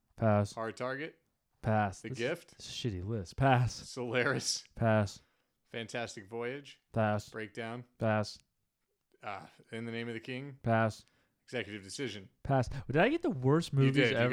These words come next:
Speaker 2: got the worst
Speaker 1: Pass.
Speaker 2: movies. <laughs> Born Identity.
Speaker 1: Oh, pass. Fuck.
Speaker 2: Born Supremacy.
Speaker 1: They're not quotable movies. <laughs>
Speaker 2: I think
Speaker 1: Pass.
Speaker 2: I'm gonna do you again. This is, this didn't work out.
Speaker 1: This
Speaker 2: Like, those are all.
Speaker 1: I got two.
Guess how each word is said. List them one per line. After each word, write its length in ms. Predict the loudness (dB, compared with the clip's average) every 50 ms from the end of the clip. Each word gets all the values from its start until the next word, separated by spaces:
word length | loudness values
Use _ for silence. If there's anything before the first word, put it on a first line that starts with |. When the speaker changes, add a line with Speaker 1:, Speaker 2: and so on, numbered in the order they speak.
| 6 4
Speaker 2:
got 80 | 4
the 60 | 4 2
worst 160 | 2 4 8
Speaker 1:
Pass. 460 | 10 12 12 12 10 10 6 6 4
Speaker 2:
movies. 180 | 4 4 4 2
<laughs> 0 |
Born 200 | 0 0 2 2
Identity. 540 | 0 0 0 -2 -4 -4 -6 -8 -10 -12 _ _ _ _ _ _ _ 2
Speaker 1:
Oh, 380 | 8 10 12 12 12 12 12 8 4 0
pass. 600 | 4 8 8 10 10 10 8 6 0 -10 -12 -10 -4 0
Fuck. 140 | 2 2
Speaker 2:
Born 120 | 2 2 -2
Supremacy. 600 | -6 -8 -6 -4 -4 -4 -6 -8 -10 -12 -6 2
Speaker 1:
They're 140 | 4 6 8
not 400 | 8 8 8 8 6 2 -2 -8
quotable 600 | 2 8 12 12 12 12 12 10 10 8 8 8
movies. 960 | 6 2 2 4 6 6 6 4 4 4 4 6 6 4 4 4 -2 -2 -4 -4
<laughs> 80 | -6 -2
Speaker 2:
I 80 | 2 6
think 120 | 8 8
Speaker 1:
Pass. 80 | 8 6
Speaker 2:
I'm 60 | 4 2
gonna 160 | -2 -4 -4
do 120 | -4 -4
you 220 | -4 -4 -4 -4 -6
again. 240 | -6 -8 -10 -10 -10 -10
This 120 | -12 -12 -12
is, 200 | -12 -14 -14 -14
this 380 | -14 -14 -12 -12 -12 -14 -14
didn't 240 | -14 -14 -14 -14 -14
work 160 | -14 -14 -12 -12 -12
out. 120 | -12 -14 -16 -18 -18 -18 -18 -18 -18 -20 -20 -20 -20 -20 -20 -20 -20 -20 -20
Speaker 1:
This 140 | -20 -20 -20 -20 -20 -20 -16 -12
Speaker 2:
Like, 260 | -8 -4 -4 -4 -2
those 240 | -2 -2 -2 -2 -2
are 120 | -2 0 0
all. 420 | 2 0 0 -2 -4 -6 -8 -14 -20 -20 -20 -20 _ -20 -20 -20 -20 -20 _ _ _ _ _ _ _ _ _ _ _ _ _ _ _ _ _ _ _ 0
Speaker 1:
I 80 | 2 4
got 240 | 6 6 4 4 0
two. 360 | 2 4 6 6 6 4